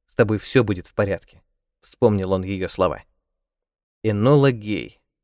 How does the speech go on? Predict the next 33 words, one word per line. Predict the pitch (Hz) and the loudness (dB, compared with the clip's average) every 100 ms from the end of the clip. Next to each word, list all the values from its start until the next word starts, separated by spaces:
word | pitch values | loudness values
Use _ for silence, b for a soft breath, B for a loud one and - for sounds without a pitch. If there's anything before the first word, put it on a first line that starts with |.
| _ _ _ _ _ _ - | _ _ _ _ _ _ -8
Это | 117 139 | -2 0
звучало | 151 - 147 135 | 0 2 2 2
красиво. | 135 - - - _ _ _ _ _ _ _ | -4 -6 -12 -18 _ _ _ _ _ _ _
К | |
тому | - 135 160 | 4 6 6
же | 127 | 4
Тибетс | - 170 113 - | 2 2 2 0
ни | 117 117 | 2 6
разу | 156 156 | 6 6
не | 143 127 | 2 2
встречал | - 123 - 139 | -2 -2 2 2
других | 120 127 131 110 85 | 4 2 2 -2 0
женщин | 113 135 123 101 95 | 2 4 2 -2 -2
по | 98 | 0
имени | 101 98 101 | 0 -2 -2
Энола. | 113 110 92 52 - _ _ _ _ _ _ _ _ _ _ _ _ | -2 0 -2 -4 -12 _ _ _ _ _ _ _ _ _ _ _ _
Он | - 123 | 2 2
встал | - - 117 110 | 2 4 6 4
из-за | 98 107 | 2 -4
стола | - 110 127 | 2 4 6
и | 139 | 4
прошёл | - 110 131 120 | 4 2 0 -2
в | |
соседнюю | - 110 117 104 110 | -4 -4 -2 0 -2
комнату, | - 113 92 - - - _ _ - | 4 2 2 -10 -18 -20 _ _ -6
где | 107 113 | 0 2
Ван | 104 107 | 2 2
Кирк | 123 110 - | 4 4 2
и | 101 | -14
Ферби | - 127 123 120 | 2 4 4 2
резались | 110 92 98 90 - | 0 -2 -6 -8 -12
в | |
карты. | - 73 - 67 | -8 -8 -10 -20